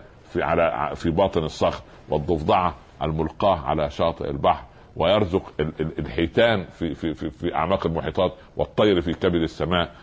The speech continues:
ويرزقك أنت لأنك أنفس المخلوقات عنده. فلا تشكك أبدًا في مقادير الله، ولا تشكك أبدًا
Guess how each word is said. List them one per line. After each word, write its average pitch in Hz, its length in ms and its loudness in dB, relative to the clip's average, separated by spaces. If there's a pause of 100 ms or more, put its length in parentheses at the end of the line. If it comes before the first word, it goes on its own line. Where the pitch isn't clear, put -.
(120)
ويرزقك 80 600 0
أنت 127 380 0 (360)
لأنك 98 560 0
أنفس 120 560 0
المخلوقات 80 680 0
عنده. 85 440 0 (340)
فلا 92 760 4
تشكك - 560 -4 (180)
أبدًا 110 400 2 (320)
في 90 120 2
مقادير 80 500 2
الله، 80 180 2
ولا 80 180 2
تشكك 98 380 -2 (160)
أبدًا 110 400 2